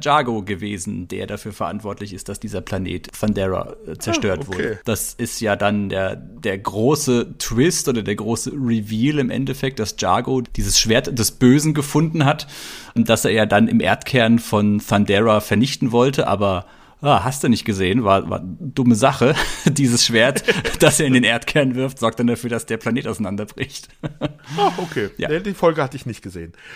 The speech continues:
Speaker 2: Auf jeden Fall
Speaker 1: Ja.
Speaker 2: hatte man dann zur zweiten Staffel gedacht, da müssen wir noch ein paar weitere T-, Charaktere einfügen, damit können wir wahrscheinlich auch mehr Spielzeuge verkaufen. Und was machen wir als ersten Charakter? <laughs> Wir haben ja schon den geilen Tigro.
Speaker 1: <laughs>
Speaker 2: Also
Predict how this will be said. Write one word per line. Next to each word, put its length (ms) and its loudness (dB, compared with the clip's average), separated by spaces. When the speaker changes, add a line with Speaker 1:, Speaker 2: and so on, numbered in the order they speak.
Speaker 2:
Auf 160 2
jeden 180 4
Fall 280 4
Speaker 1:
Ja. 120 2
Speaker 2:
hatte 220 -4
man 180 0
dann 220 -4
zur 140 -4
zweiten 280 0
Staffel 260 -4
gedacht, 320 -4
da 60 0
müssen 220 -4
wir 80 -4
noch 120 -4
ein 80 -8
paar 160 -4
weitere 380 -4
T-, 140 -8
Charaktere 480 -2
einfügen, 520 -4
damit 220 -8
können 140 -6
wir 80 -6
wahrscheinlich 280 -6
auch 60 -10
mehr 160 -4
Spielzeuge 480 -6
verkaufen. 400 -2
Und 220 2
was 160 2
machen 320 2
wir 160 2
als 180 0
ersten 380 -4
Charakter? 460 2
<laughs> 60 2
Wir 180 2
haben 140 2
ja 140 0
schon 220 -4
den 160 -4
geilen 320 0
Tigro. 600 2
Speaker 1:
<laughs> 280 -6
Speaker 2:
Also 600 2